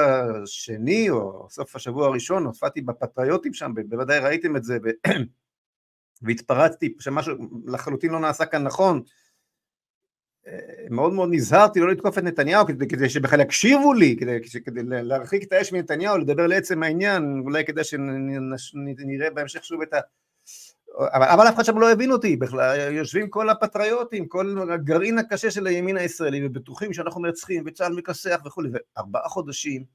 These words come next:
אני מרגיש שאני צועק אל הקירות, ועכשיו אני מתחיל להרגיש <clears throat> לא טוב מבחינת המציאות, המציאות היא על הפנים,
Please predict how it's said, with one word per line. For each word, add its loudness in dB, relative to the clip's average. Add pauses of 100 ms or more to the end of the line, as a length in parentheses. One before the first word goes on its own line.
(560)
אני -8
מרגיש -6
שאני -6
צועק -4
אל -4
הקירות, 4 (720)
ועכשיו 6
אני 0
מתחיל -4
להרגיש -2 (220)
<clears throat> 6 (1500)
לא 6
טוב 8
מבחינת 2
המציאות, -2
המציאות -2
היא 2
על 6
הפנים, 4